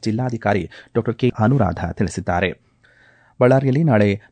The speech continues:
ನಶಾಮುಕ್ತ ಭಾರತ, ನಶಾಮುಕ್ತ ಕರ್ನಾಟಕ, ನಶಾಮುಕ್ತ ಕ್ಯಾಂಪಸ್ ಮತ್ತು ಮಾನವ ಅಂಗಾಂಗ ದಾನದ ಜಾಗೃತಿ ವಾಕಥಾನ್ ಹಮ್ಮಿಕೊಳ್ಳಲಾಗಿದೆ. ರಾಜ್ಯಪಾಲ ಥಾವರ್ಚಂದ್ ಗೆಹ್ಲೋಟ್ ವಾಕಥಾನ್ಗೆ ಚಾಲನೆಯನ್ನು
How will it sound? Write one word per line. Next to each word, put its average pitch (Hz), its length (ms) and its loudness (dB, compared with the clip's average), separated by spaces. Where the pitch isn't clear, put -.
ನಶಾಮುಕ್ತ 117 680 2
ಭಾರತ, 95 380 -2
ನಶಾಮುಕ್ತ 107 640 -2
ಕರ್ನಾಟಕ, 95 460 -4
ನಶಾಮುಕ್ತ 98 540 -2
ಕ್ಯಾಂಪಸ್ 101 440 -4
ಮತ್ತು 104 280 -4
ಮಾನವ 123 500 0
ಅಂಗಾಂಗ 101 460 -4
ದಾನದ 92 440 -2
ಜಾಗೃತಿ 113 500 -4
ವಾಕಥಾನ್ 107 600 -2
ಹಮ್ಮಿಕೊಳ್ಳಲಾಗಿದೆ. 90 680 -6
ರಾಜ್ಯಪಾಲ 123 580 -6
ಥಾವರ್ಚಂದ್ 92 500 -8
ಗೆಹ್ಲೋಟ್ 98 360 -6
ವಾಕಥಾನ್ಗೆ 104 540 -2
ಚಾಲನೆಯನ್ನು 113 680 -8